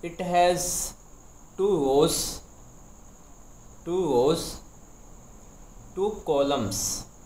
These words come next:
first column, second column. So this is a two into two matrix. For calculating its determinant, you have to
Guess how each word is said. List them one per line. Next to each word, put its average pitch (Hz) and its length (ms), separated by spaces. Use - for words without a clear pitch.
first 143 360
column, 160 440
second 117 600
column. 82 320
So 170 460
this 151 260
is 160 240
a 160 400
two 180 180
into 175 480
two 160 180
matrix. 110 840
For 180 600
calculating 160 880
its 170 420
determinant, 143 880
you 180 180
have 165 520
to 175 400